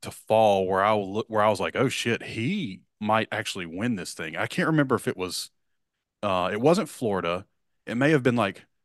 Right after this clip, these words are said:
I don't know, Michigan, or I can't remember what state it was where I was going, "Oh my gosh, like, the,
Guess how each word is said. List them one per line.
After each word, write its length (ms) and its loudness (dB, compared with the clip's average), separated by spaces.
I 100 -8
don't 80 -6
know, 120 -6
Michigan, 580 0
or 440 -2
I 100 0
can't 140 2
remember 280 4
what 180 4
state 240 -2
it 80 -6
was 260 0
where 120 4
I 60 6
was 140 0
going, 260 -4
"Oh 100 0
my 120 2
gosh, 340 0
like, 200 -4
the, 240 -4